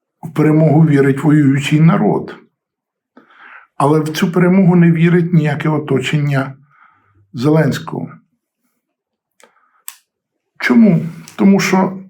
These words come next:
згадувана величезна сума розкрадань минулого року, вона ж не розслідується. І вона не розслідується дуже просто.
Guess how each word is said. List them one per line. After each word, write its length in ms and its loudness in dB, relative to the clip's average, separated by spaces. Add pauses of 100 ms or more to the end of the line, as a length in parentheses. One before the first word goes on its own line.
(240)
згадувана 840 0 (540)
величезна 580 0
сума 360 0
розкрадань 760 -2 (220)
минулого 440 2
року, 500 -4 (1000)
вона 180 0
ж 120 0
не 80 4
розслідується. 920 -2
І 80 -6
вона 220 2
не 140 4
розслідується 680 -2
дуже 240 -2
просто. 640 -6